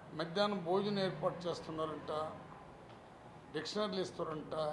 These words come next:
ఇంగ్లీష్ మీడియం ఇస్తున్నారంట. నిజమా అని అడిగాడు నాగరకోణ నుంచి ఒక అతను, నాతో కూడా సుబ్రహ్మణ్యం అతను అడ్వకేట్. దీన్ని బట్టి చూస్తే ఈ విద్య సమూల నిర్మాణానికి దారితీస్తుంది కాబట్టి,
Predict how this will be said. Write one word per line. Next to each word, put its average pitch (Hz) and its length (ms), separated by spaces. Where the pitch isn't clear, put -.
ఇంగ్లీష్ 190 420
మీడియం 170 260
ఇస్తున్నారంట. 151 640
నిజమా 156 380
అని 160 120
అడిగాడు 135 380
నాగరకోణ 170 420
నుంచి 170 300
ఒక 160 140
అతను, 160 240
నాతో 147 220
కూడా 156 380
సుబ్రహ్మణ్యం 156 460
అతను 143 260
అడ్వకేట్. 143 380
దీన్ని 165 220
బట్టి 190 440
చూస్తే 180 640
ఈ 156 80
విద్య 185 640
సమూల 214 420
నిర్మాణానికి 180 1300
దారితీస్తుంది 151 680
కాబట్టి, 139 480